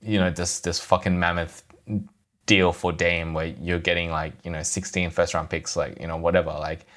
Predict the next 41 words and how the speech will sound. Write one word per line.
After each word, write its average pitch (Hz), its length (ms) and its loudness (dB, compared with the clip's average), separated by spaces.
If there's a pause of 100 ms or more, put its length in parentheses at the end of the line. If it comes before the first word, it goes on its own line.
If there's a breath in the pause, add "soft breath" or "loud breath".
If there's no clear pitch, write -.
(580 soft breath)
s-, - 200 -6
sometimes 98 640 4
you 101 160 0
just 95 340 -2 (160)
got 85 240 4 (460)
to 92 140 4 (300)
take - 280 4
it, - 300 -6
like, 69 220 0
when 95 200 4
it's - 420 -6
as 90 140 2
good 95 160 4
as 85 100 2
it 85 60 -2
gets 80 240 -2
kind - 200 -12
of - 60 -12
thing. - 140 -16
And 78 160 -8
it 80 80 -6
sounds 113 260 4
pretty 90 180 2
good 87 260 2
because, - 300 -6 (260 loud breath)
like 95 140 8
I 90 60 6
said 98 140 8
with 87 100 2
James 87 220 0
Harden, 101 300 6
when 82 100 -4
he 87 140 0
was, 85 260 -2 (300 soft breath)
when 92 120 6
he 95 80 8
wanted 92 220 6
out 87 200 8
of - 80 -2
Houston, 85 460 0 (320 loud breath)
he, - 120 -20